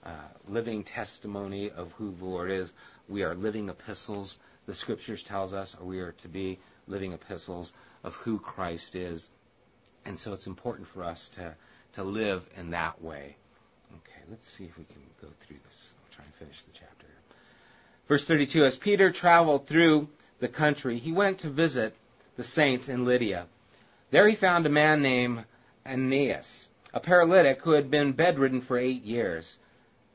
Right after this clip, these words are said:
'Aeneas,' Peter said to him, 'Jesus Christ heals you. Get up and take care of your mat.'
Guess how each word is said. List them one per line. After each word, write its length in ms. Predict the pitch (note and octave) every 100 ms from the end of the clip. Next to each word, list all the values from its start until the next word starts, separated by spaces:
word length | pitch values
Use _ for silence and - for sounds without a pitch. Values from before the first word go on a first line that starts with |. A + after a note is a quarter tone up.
| _ _
'Aeneas,' 640 | C3 E3+ F#3 E3+ E3 - _ _ _ _ _ _ _
Peter 260 | - C3 B2
said 240 | C#3 A#2+
to 60 | A#2+
him, 360 | B2+ A#2+ A#2+ _ _
'Jesus 340 | A3+ A3 A3
Christ 600 | - - F3+ F3 C#3+ -
heals 380 | - F#3+ F#3+ -
you. 120 | A2 G2+
Get 220 | - F#3+
up 240 | F#3 D3+ - -
and 140 | G#2+
take 240 | - D#3 -
care 260 | - D#3
of 180 | - G#2
your 200 | G#2 G#2
mat.' 360 | A#2 A2+ D#2+